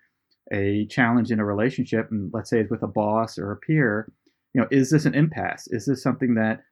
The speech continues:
no matter what I say or anytime we go there, our emotion really kicks in and it just becomes a real nasty, ugly conversation?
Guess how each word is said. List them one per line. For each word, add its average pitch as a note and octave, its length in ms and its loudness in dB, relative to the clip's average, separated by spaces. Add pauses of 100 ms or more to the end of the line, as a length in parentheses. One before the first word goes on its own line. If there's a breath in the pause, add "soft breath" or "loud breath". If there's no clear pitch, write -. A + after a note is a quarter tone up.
no A2 40 0
matter G#2+ 200 2
what B2 180 4
I D3 80 6
say B2 720 2
or G#2 440 -2 (160)
anytime B2 420 4
we A#2 60 4
go A2+ 240 4
there, A#2 200 4
our G2+ 220 0
emotion A#2+ 460 4
really A#2+ 220 2
kicks - 300 -4
in B2 240 6
and A2 120 2
it G#2 80 -2
just - 200 -2
becomes A#2 240 -2
a A2+ 40 0
real A#2 140 2
nasty, A2 560 0
ugly A2 280 -2
conversation? A2 840 -2